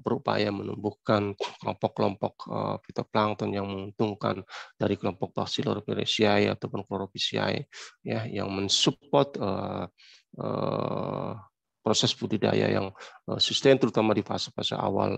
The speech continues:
eh, penebaran. Di dalam praktek kita juga bisa melihat, eh, bagaimana perubahan warna air, ya. Eh, teknisi kita atau misalkan, eh, operator kita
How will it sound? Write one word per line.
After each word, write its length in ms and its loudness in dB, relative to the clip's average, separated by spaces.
eh, 360 -4
penebaran. 480 0
Di 80 6
dalam 240 10
praktek 480 0
kita 80 4
juga 240 4
bisa 320 2
melihat, 560 2
eh, 80 -8
bagaimana 480 2
perubahan 560 -2
warna 400 0
air, 340 6
ya. 160 -6
Eh, 260 -16
teknisi 400 -2
kita 560 0
atau 160 -10
misalkan, 560 -2
eh, 380 -4
operator 480 -2
kita 400 -4